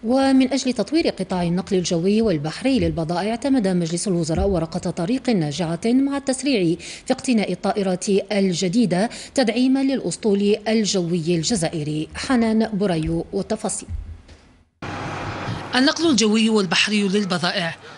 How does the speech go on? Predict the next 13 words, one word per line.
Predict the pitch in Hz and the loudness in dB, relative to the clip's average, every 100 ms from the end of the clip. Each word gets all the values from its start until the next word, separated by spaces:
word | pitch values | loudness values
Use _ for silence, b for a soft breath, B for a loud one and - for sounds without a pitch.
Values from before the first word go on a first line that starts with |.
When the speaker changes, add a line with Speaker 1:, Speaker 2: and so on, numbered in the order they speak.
| B | B
Speaker 2:
قلب | - 202 190 | -4 -2 0
نابض | 190 202 214 220 | 0 0 0 2
للحركة | 208 170 - 180 180 202 | 2 2 -2 -2 -2 -2
التجارية | 208 196 170 185 196 208 | -2 0 0 0 0 0
النشيطة | 208 175 175 208 202 208 | -2 -2 0 0 -2 -4
التي | 214 190 165 180 | -2 -2 -4 -4
تعرفها | 170 170 180 196 185 | -4 -4 -4 -2 -2
الجزائر | 156 175 175 185 180 | -2 -2 -2 -2 -2
حالياً. | - 196 175 151 170 156 - - - - B B B | -2 -2 -2 -4 -6 -8 -12 -20 -20 -20 B B B
خريطة | - 208 226 240 262 | -2 0 2 0 -2
الطريق | 247 226 208 220 233 | -2 0 0 0 0
الجديدة | 190 190 196 196 196 | 0 0 0 -2 -2
للجزائر | 196 220 208 170 175 180 175 | -2 0 0 0 -2 -4 -8